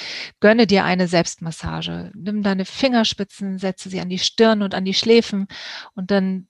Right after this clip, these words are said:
massiere langsam und vorsichtig deine Kopfhaut bis runter in den Nacken. Du kannst auch dann noch die Schultern weiter massieren. Das tut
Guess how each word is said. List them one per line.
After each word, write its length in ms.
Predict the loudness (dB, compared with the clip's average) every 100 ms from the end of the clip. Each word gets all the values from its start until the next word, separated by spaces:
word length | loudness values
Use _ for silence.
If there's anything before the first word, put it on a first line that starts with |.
| -2
massiere 540 | -2 -2 2 2 4
langsam 480 | 2 2 2 0 -2
und 120 | -6
vorsichtig 680 | -2 -2 0 -4 -6 -6 -6
deine 240 | -6 -6
Kopfhaut 680 | -8 -8 -8 -4 -2 -2 -4
bis 280 | -6 -6 -2
runter 340 | -2 0 -2
in 140 | -4 -4
den 180 | -4 -2
Nacken. 420 | -2 -4 -10 -10
Du 60 |
kannst 320 | -8 -10 -10 -14
auch 100 | -10
dann 200 | -8 -8
noch 100 | -8
die 160 | -6
Schultern 640 | -4 4 4 4 2 -2 -2
weiter 320 | -2 -2 -4
massieren. 580 | -4 -6 -6 -4 -4 -8 -16 -16 -16 -16 -8 -2
Das 180 | -2
tut 260 | -2 -4